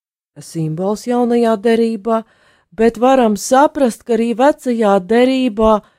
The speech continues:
gars jau bija, un viņš tika dots, un viņš darbojās, bet tikai viņš nebija tik skaidri un nepārprotami atklāts.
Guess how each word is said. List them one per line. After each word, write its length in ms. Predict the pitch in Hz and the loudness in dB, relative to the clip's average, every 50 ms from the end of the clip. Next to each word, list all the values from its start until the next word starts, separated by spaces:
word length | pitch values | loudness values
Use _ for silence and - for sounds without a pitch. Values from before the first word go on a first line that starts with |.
| _ _ _ _ _ 156 | _ _ _ _ _ -2
gars 540 | 175 233 277 302 294 254 - - - - - | 2 2 4 4 2 2 -2 -6 -10 -8 -4
jau 360 | 196 208 196 190 185 185 180 | -2 -2 0 0 0 0 -2
bija, 480 | 170 170 202 226 240 240 226 190 156 - _ | -4 -2 0 0 0 0 0 -2 -4 -6 _
un 140 | 156 147 151 | -16 -16 -14
viņš 280 | 156 156 156 - - - | -14 -14 -16 -18 -18 -16
tika 320 | - 202 202 - - 156 | -14 -14 -14 -14 -16 -16
dots, 340 | 156 151 190 185 190 185 - | -8 -6 -4 -4 -4 -4 -6
un 140 | 190 165 156 | -6 -6 -6
viņš 280 | 160 160 160 - - - | -6 -8 -8 -10 -10 -4
darbojās, 920 | - 240 277 311 330 285 269 262 240 208 196 196 180 165 156 160 - _ _ | 0 0 2 0 0 0 0 2 2 4 2 2 0 -2 -4 -8 -12 _ _
bet 220 | - 165 160 - _ | -16 -16 -16 -14 _
tikai 400 | - 214 208 - 240 233 226 208 | -16 -14 -10 -4 -2 -2 -2 -2
viņš 320 | 170 160 147 170 - 170 | -4 -8 -10 -12 -12 -10
nebija 500 | 165 175 175 175 170 175 196 214 220 226 - _ _ _ _ | -6 -4 -4 -4 -4 -4 -4 -4 -4 -8 -12 _ _ _ _
tik 160 | _ - - | _ -20 -20
skaidri 640 | - - _ 180 165 156 170 175 180 180 202 - - - | -20 -18 _ -8 -4 -4 -2 -4 -4 -6 -10 -12 -12 -10
un 180 | 170 180 185 185 | -8 -6 -4 -4
nepārprotami 1000 | 190 190 196 - 170 156 147 147 _ - 180 180 170 165 - 165 165 170 165 | -4 -6 -6 -8 -8 -8 -8 -8 _ -10 -8 -8 -8 -8 -8 -10 -12 -12 -10
atklāts. 840 | - - 247 294 294 _ - 208 190 170 147 131 - _ _ - - | -6 -4 -4 -4 -4 _ -8 -8 -6 -6 -6 -8 -12 _ _ -20 -20